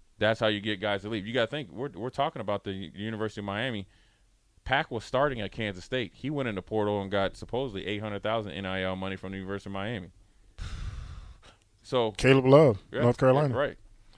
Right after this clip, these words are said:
Speaker 1: So I think that this, you're gonna see this a lot, and, uh, I would say you know, I wanna ask you this. Do you
Speaker 2: You
Speaker 1: guys think Michigan's a blue blood basketball school? They're close, I think,
Speaker 2: They're
Speaker 1: right?
Speaker 2: close. But you said it.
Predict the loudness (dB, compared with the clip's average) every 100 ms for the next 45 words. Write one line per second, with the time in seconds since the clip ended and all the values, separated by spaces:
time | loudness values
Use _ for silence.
0 | -20 -20 0 4 4 4 0 -2 -2 -4
1 | -2 -4 -4 -4 -2 -2 -4 -4 -4 0
2 | 0 0 -2 0 2 4 2 -2 _ _
3 | -20 _ _ -6 -2 -2 0 0 0 -2
4 | -2 -4 -2 0 2 0 -6 -18 _ -20
5 | -20 -20 _ -12 0 4 6 4 2 0
6 | -4 -4 2 4 4 2 0 -6 -4 -6
7 | -6 -6 -4 -4 -4 0 0 2 0 0
8 | -6 -8 -12 -18 _ _ _ _ _ _
9 | _ _ -4 -4 0 0 0 -2 -8 -8
10 | -4 -2 0 -2 -2 -2 4 4 6 6
11 | 6 4